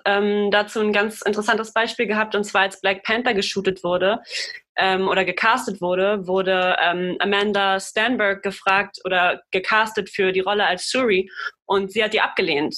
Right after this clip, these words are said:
Äh, sie wurde tatsächlich weitergelassen und hat die abgelehnt, weil sie der Meinung war, ähm, dass zu dem Kontext, wie der Film gedreht wird, sie lieber eine, ähm, Frau casten sollen, die Darkskin ist und den afrikanischen Hintergrund hat, den sie halt nicht hatte.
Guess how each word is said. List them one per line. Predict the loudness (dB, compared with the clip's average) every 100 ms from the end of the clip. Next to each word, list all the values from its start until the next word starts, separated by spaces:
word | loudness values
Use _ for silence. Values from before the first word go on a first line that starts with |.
| 0
Äh, | 2 2
sie | 0
wurde | 0 0
tatsächlich | 0 0 0 0
weitergelassen | 0 2 0 0 -2
und |
hat | -2
die | 0
abgelehnt, | -2 0 -2 0
weil | 0
sie | 0
der | -2 0
Meinung | 0 0 -2
war, | 0 0 -2 -10 -18 _ -4
ähm, | 0 0 0 0 0 -2 -8 _ -2
dass | -2 -2
zu |
dem | 0 0
Kontext, | 0 0 0 -2 0
wie | 0
der | 0
Film | 0 2 2
gedreht | 2 0 0 0
wird, | -2 0
sie | -2
lieber | -2 0 2 0 -4 -14 -18 _ -2
eine, | 0 2 2 0 0
ähm, | 0 2 2 2 0 -4 -16 -20
Frau | -12 -2 0 0
casten | -2 -2 -2 -2
sollen, | 0 0
die | 0
Darkskin | 0 0 -2 -2 0
ist | 0 0
und | 0
den | 0
afrikanischen | 0 -2 0 0 0
Hintergrund | 0 0 0 0 0
hat, | 0
den | 0
sie | 0 0
halt | 0
nicht | 0 0
hatte. | 0 -2